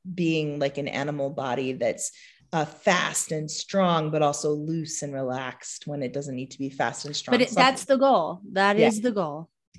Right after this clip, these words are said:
Speaker 1: Supple leopard is fantastic. Yes. So
Speaker 2: But then
Speaker 1: if
Speaker 2: you,
Speaker 1: you're
Speaker 2: you get in the habit, right? You're, you're
Speaker 1: Mm-hmm.
Speaker 2: like, "Okay, I need to get faster and stronger." And you work on that and you forget about the, the other
Speaker 1: Stretching
Speaker 2: two.
Speaker 1: and, and releasing.
Speaker 2: Yeah.
Speaker 1: Yeah.
Speaker 2: Yeah.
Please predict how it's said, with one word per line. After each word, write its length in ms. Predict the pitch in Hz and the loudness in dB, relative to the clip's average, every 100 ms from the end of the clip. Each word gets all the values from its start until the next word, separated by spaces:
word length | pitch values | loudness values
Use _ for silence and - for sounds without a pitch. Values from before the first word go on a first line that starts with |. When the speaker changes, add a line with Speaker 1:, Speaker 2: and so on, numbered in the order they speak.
| _ | _
Speaker 1:
Supple 380 | - 190 190 175 | 0 0 2 4
leopard 360 | 165 156 147 131 | 4 4 2 2
is 180 | 127 - - - - | -4 -8 -18 -12 0
fantastic. 1200 | 240 247 247 247 247 - 220 175 - - - - - | 4 6 6 6 2 -4 -4 -4 0 -2 -2 -8 2
Yes. 400 | 196 160 - - | 4 4 2 -8
So 340 | - - 220 214 | -2 8 8 8
Speaker 2:
But 160 | 262 311 | 4 6
then 100 | 311 | 6
Speaker 1:
if 60 | |
Speaker 2:
you, 80 | 294 | 6
Speaker 1:
you're 80 | 302 | 4
Speaker 2:
you 180 | 247 285 | 2 2
get 200 | 302 302 | 4 6
in 120 | 277 | 4
the 80 | 277 | 4
habit, 380 | 254 269 208 180 | 4 4 2 4
right? 280 | 202 247 | 4 4
You're, 300 | 240 233 208 208 | 2 0 -2 -6
you're 280 | 214 233 | 0 4
Speaker 1:
Mm-hmm. 60 | 233 | 6
Speaker 2:
like, 160 | 220 208 | 6 4
"Okay, 220 | 226 208 | 2 2
I 120 | 180 | 4
need 160 | 226 240 | 2 2
to 60 | 233 | 2
get 200 | 240 - | 0 4
faster 380 | 220 226 - | 4 4 0
and 140 | 233 214 | -2 -2
stronger." 680 | - 208 196 180 180 277 285 | 2 4 4 2 2 0 0
And 120 | 214 | 2
you 100 | 214 | 2
work 240 | 202 233 247 | 4 2 4
on 160 | 202 | 0
that 160 | 185 185 | 0 -2
and 80 | 196 | -2
you 60 | 208 | 0
forget 400 | 220 185 208 208 | 0 4 4 4
about 320 | 180 175 - | 2 -2 -6
the, 300 | 170 170 170 _ _ _ - | -8 -8 -12 _ _ _ -4
the 160 | 185 190 | 0 2
other 160 | 185 | 2
Speaker 1:
Stretching 340 | 175 151 165 160 | 0 0 -2 0
Speaker 2:
two. 60 | |
Speaker 1:
and, 200 | 156 151 - | 0 -2 -4
and 140 | 170 | -2
releasing. 540 | 165 170 247 - - - | 0 0 -2 -4 -6 -10
Speaker 2:
Yeah. 500 | 190 196 247 190 156 175 - | -8 -4 -2 -2 -6 -12 -10
Speaker 1:
Yeah. 120 | 381 381 | -10 -8
Speaker 2:
Yeah. 220 | 190 175 | -10 -10